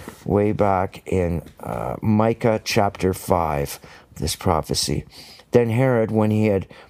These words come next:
privately called the wise men," these magician dudes, who were just a little bit above intelligence than any, everybody else, because they didn't go to work with a shovel in their hand. They were the guys sitting in the library with the ponytail, eating a pear,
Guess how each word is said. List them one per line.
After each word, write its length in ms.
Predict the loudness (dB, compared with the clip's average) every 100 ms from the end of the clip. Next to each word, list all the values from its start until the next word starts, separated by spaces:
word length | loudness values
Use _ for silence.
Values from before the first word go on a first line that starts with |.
| 2
privately 460 | 4 4 2 0
called 340 | 0 4 2 2
the 80 | 2
wise 440 | 2 2 0 -2
men," 280 | -2 0 2
these 200 | 0 0
magician 560 | 0 2 0 0 -2
dudes, 380 | 0 0 0 0
who 120 | 2
were 240 | 4 2 -2 -10 -20 -10
just 220 | -4 0 2
a 80 |
little 240 | 4 4 4
bit 160 | 2
above 260 | 2 2 2
intelligence 640 | 0 2 2 2 0 -2
than 100 | 0
any, 280 | 2 0 -2 0
everybody 480 | 0 2 0 0 2
else, 280 | 0 -2 0
because 520 | 0 2 2 2 -4 -10 -8 0
they 100 | 2
didn't 200 | 2 2
go 160 | 0 2
to 60 |
work 380 | 2 2 0 0
with 160 | -2 -2
a 40 |
shovel 380 | 0 0 2 0
in 80 | 0
their 140 | -2
hand. 320 | 0 0 -2 -6 -16 -20 -10 -2
They 100 | 2
were 120 | 2
the 100 | 2
guys 300 | 2 2 0
sitting 280 | -2 0 2
in 100 | 2
the 60 |
library 380 | 2 2 0 0
with 80 | -2
the 60 |
ponytail, 640 | -2 0 0 0 0 0 0
eating 160 | 0
a 60 | -2
pear, 400 | 0 0 0 -2